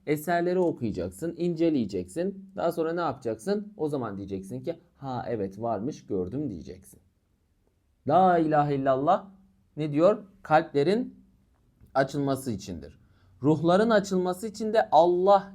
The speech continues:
ismi celili iledir. Yani Allah, Allah, Allah bu kelimelere devam etmek de senin ruhunun açılması içindir. Eğer sırların açılmasını istiyorsan da o da hu kelimesiyledir.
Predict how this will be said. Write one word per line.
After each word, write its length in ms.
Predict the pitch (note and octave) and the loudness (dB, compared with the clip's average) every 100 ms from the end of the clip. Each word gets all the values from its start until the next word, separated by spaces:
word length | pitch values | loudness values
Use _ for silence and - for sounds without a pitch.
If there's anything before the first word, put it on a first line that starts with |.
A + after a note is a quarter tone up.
| - | -6
ismi 320 | C#3+ C#3+ C3+ | -6 -6 -4
celili 400 | B2+ B2 B2 A#2 | 0 0 -2 -2
iledir. 380 | G#2+ F#2 E2+ E2+ | -2 -2 -8 -6
Yani 240 | A#2 B2 | -2 -2
Allah, 640 | A#2+ C3+ C#3 C3 B2 C3 C3 | 0 0 2 4 6 4 -2
Allah, 540 | - C3+ C3+ C3+ B2+ B2+ | -4 -4 -2 0 0 0
Allah 440 | B2+ C#3 C#3 C3 - - | -4 -2 -2 -4 -8 -18
bu 100 | B2+ | -12
kelimelere 540 | C#3+ C3+ B2+ A#2+ A2 | -10 -6 -4 -4 -4
devam 340 | A2+ B2 C#3 | -4 -4 -4
etmek 360 | B2 B2+ C3+ B2+ | -8 -14 -16 -12
de 140 | E3 - - _ _ | -12 -12 -20 _ _
senin 380 | - D3+ E3 | -10 -6 -4
ruhunun 580 | A#2+ C3 B2+ D3 D#3+ G#2 - _ _ _ - | -4 -4 -4 -2 -2 -4 -10 _ _ _ -8
açılması 600 | G2 - F#2+ F2 F2 - | -8 -6 -6 -4 -6 -10
içindir. 640 | - - F2+ E2+ D3+ - _ _ _ _ _ _ _ _ _ | -16 -12 -10 -6 -6 -8 _ _ _ _ _ _ _ _ _
Eğer 280 | G#2 A#2+ A#2+ | -2 0 0
sırların 540 | B2 A#2 A2 A#2 C#3+ | -2 -6 -2 0 0
açılmasını 600 | C#3 - G#2 G2 F#2+ F#2+ | -4 -6 -8 -10 -8 -8
istiyorsan 760 | - F#2+ - G2+ F2+ F#2+ F#2 A2 | -8 -10 -8 -8 -8 -10 -10 -6
da 240 | D3 - _ - | -6 -8 _ -10
o 160 | B2+ | -4
da 260 | C3 D#3 D#3 _ _ - | 2 2 0 _ _ -8
hu 500 | D3+ D3+ C#3 G#2+ F#2+ - | -2 0 0 -2 -6 -16
kelimesiyledir. 960 | - F2 E2 E2 - C2 E2+ _ _ | -10 -8 -8 -12 -16 -18 -20 _ _